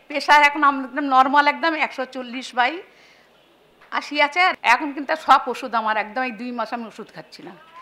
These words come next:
ওষুধ না খেলে আমি সুস্থ। আর এই যে নামাজ যে পড়তে পারি না, আমি এখানে প্রথম দিন আসলাম, এসে আমি নামাজ পড়তে গেলাম, আমাকে ওই শামসুন নামার আপা নামাজ পড়ালেন, এক রেখাত নামাজ পড়তে পেরেছিলাম, পড়তে পারিনি, খুব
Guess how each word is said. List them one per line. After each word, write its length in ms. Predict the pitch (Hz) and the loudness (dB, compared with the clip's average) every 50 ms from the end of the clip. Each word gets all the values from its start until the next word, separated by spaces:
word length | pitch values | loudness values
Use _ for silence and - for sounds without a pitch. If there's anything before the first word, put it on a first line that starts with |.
| - - - - - - - - - - - - - | -20 -20 -20 -20 -20 -20 -18 -16 -12 -10 -10 -6 -2
ওষুধ 300 | 220 262 262 - 330 277 | 0 0 0 0 -4 -2
না 200 | 262 285 277 269 | 2 2 2 2
খেলে 280 | - - 311 302 381 381 | 2 0 0 4 4 4
আমি 340 | 339 311 277 277 302 311 | 4 4 4 2 0 -2
সুস্থ। 400 | - - - 254 - - - - - - - - - - - - - - - | -4 -4 -6 -6 -8 -8 -10 -10 -10 -10 -10 -10 -12 -12 -12 -12 -12 -8 -2
আর 180 | - 214 226 233 | 0 2 2 2
এই 120 | 254 269 | 0 -2
যে 100 | 247 302 | -2 0
নামাজ 380 | 294 277 285 294 302 311 269 240 | 4 4 6 6 6 4 4 2
যে 80 | 330 | -4
পড়তে 300 | 330 330 320 320 - - | -4 -4 -6 -4 -4 -2
পারি 200 | 262 320 320 320 | -2 0 0 2
না, 100 | 311 320 | 2 2
আমি 340 | 359 403 - 294 254 269 269 | 2 2 0 0 0 0 -4
এখানে 240 | 262 - 285 277 320 | -6 -6 -8 -8 -8
প্রথম 400 | - 277 269 - 339 339 285 269 | -8 -8 -8 -6 -8 -8 -6 -6
দিন 140 | 311 311 277 | -4 0 2
আসলাম, 400 | 262 254 - - 320 320 349 403 - - - - - - _ | 2 2 0 -2 -4 -4 -4 -4 -8 -16 -20 -20 -20 -20 _
এসে 220 | - 277 262 - 285 | -10 -10 -6 0 0
আমি 240 | 269 - 269 277 277 | 2 2 0 -2 -2
নামাজ 260 | 269 254 254 254 240 - | 0 2 2 0 0 -2
পড়তে 220 | 247 233 - 277 269 | -10 -10 -8 -8 -8
গেলাম, 240 | 254 262 277 330 320 - - _ _ _ _ _ _ _ _ _ _ _ _ _ | -4 -4 -4 -4 -6 -10 -18 _ _ _ _ _ _ _ _ _ _ _ _ _
আমাকে 300 | - 220 233 240 240 254 | -6 -4 -4 -4 -4 -6
ওই 60 | 240 | -10
শামসুন 360 | 233 - 254 254 254 - 285 262 | -6 -4 -6 -6 -4 -8 -8 -6
নামার 260 | 285 277 262 254 269 | -4 -4 -4 -4 -6
আপা 460 | - - 233 - 277 254 247 240 240 | -2 -2 -2 0 2 2 2 2 0
নামাজ 280 | 240 240 233 240 226 - - | -2 -2 -2 -2 -2 -2 -4
পড়ালেন, 380 | 226 214 226 240 247 254 311 - - _ _ _ _ _ _ _ - | 0 0 0 0 0 -4 -8 -8 -14 _ _ _ _ _ _ _ -2
এক 180 | - 247 247 - | 0 0 0 0
রেখাত 260 | 269 226 233 254 240 196 | -4 -6 -4 -4 -6 -6
নামাজ 200 | 220 214 208 196 - - | -6 -8 -8 -10 -10 -14
পড়তে 220 | 196 156 - 214 | -18 -14 -14 -12
পেরেছিলাম, 500 | 175 185 180 165 - 185 180 170 165 156 - _ _ _ _ _ _ _ _ _ _ _ _ _ _ _ _ _ _ _ _ _ _ _ _ - - - - - - _ _ _ | -12 -12 -12 -14 -12 -12 -12 -12 -12 -14 -20 _ _ _ _ _ _ _ _ _ _ _ _ _ _ _ _ _ _ _ _ _ _ _ _ -20 -20 -20 -20 -20 -20 _ _ _
পড়তে 260 | - 254 233 - 285 220 | -10 -10 -10 -8 -6 -4
পারিনি, 360 | 233 220 233 247 262 330 311 | -4 -4 -4 -6 -8 -10 -12
খুব 340 | - - 254 240 233 - | -10 -10 -12 -12 -12 -18